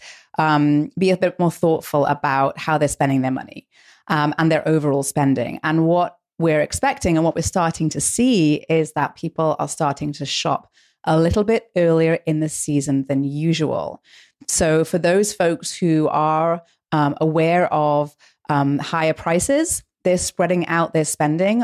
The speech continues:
over a longer period of time. And that means that we need to be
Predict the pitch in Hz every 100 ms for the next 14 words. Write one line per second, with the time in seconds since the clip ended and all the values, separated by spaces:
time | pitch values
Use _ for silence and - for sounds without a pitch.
0 | - 175 170 156 156 147 147 151 151 -
1 | - 147 135 - - - 339 143 92 -
2 | _ _ - - - - 170 330 440 180
3 | 160 151 156 147 175 233 233 180 - 165
4 | 151